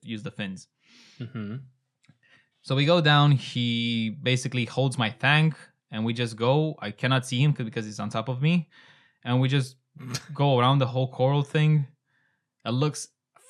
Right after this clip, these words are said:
Speaker 1: freaking amazing.
Speaker 2: Nice.
Speaker 1: The coolest part about it is looking up. I don't know why I like looking up because
Speaker 2: You
Speaker 1: you,
Speaker 2: mentioned that,
Speaker 1: you, you
Speaker 2: yeah.
Speaker 1: really can get a chance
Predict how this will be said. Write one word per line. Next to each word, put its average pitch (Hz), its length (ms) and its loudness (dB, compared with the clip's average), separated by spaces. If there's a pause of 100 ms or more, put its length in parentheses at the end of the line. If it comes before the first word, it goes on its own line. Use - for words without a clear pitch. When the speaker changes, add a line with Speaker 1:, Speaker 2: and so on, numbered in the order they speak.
(100)
Speaker 1:
freaking 110 340 -6
amazing. 101 640 -8 (400)
Speaker 2:
Nice. 107 340 -12
Speaker 1:
The 143 80 0
coolest 240 380 0
part 147 140 2
about 143 160 2
it 139 40 2
is 127 120 -4
looking 143 320 -2
up. 104 200 -8
I 123 60 -4
don't 139 100 0
know 127 180 0
why 117 100 0
I 107 100 -2
like 123 240 -2
looking 113 320 -6
up 95 300 -12
because 117 280 -8
Speaker 2:
You 123 80 -4
Speaker 1:
you, 120 40 -8
Speaker 2:
mentioned 123 420 -6
that, 98 80 -8
Speaker 1:
you, 143 120 -2 (120)
you 143 80 2
Speaker 2:
yeah. 139 60 2
Speaker 1:
really 165 240 4
can 135 240 0
get 123 160 0
a 117 40 -4
chance 123 200 -2